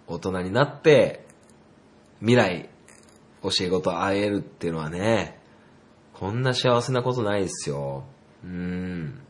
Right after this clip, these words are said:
僕も教え子と会うた-、会う時にね、立派になったなって本当に思いますもんね。はい。はい。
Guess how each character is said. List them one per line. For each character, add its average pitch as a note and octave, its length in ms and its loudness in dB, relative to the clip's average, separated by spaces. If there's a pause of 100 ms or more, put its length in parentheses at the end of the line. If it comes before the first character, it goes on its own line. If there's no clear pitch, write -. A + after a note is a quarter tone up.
(640)
僕 F#2+ 260 -4
も A#2 200 2
教 C3 180 2
え C3 40 4
子 B2+ 120 4
と B2+ 500 6 (680)
会 A#2+ 220 4
う B2 80 2
た-、 G#2 160 4 (180)
会 A#2+ 200 0
う C3 100 2
時 A2 220 -2
に F#2 120 -2
ね、 F#2 420 -4 (480)
立 E2+ 160 -8
派 E2 200 -10
に E2 80 -10
な F#2 80 -4
っ A2+ 120 -10
た A#2+ 100 2
な G#2+ 100 2
っ A2 100 -2
て - 80 -4
本 G#2 220 -4
当 A#2+ 80 0
に A#2 60 2
思 A2+ 180 4
い - 20 2
ま C#3+ 140 8
す C#3 120 4
も C3 100 8
ん G2+ 80 -2
ね。 G#2+ 580 2
は F#2 340 -4
い。 D2 80 -10 (2000)
は D3 320 6
い。 - 140 0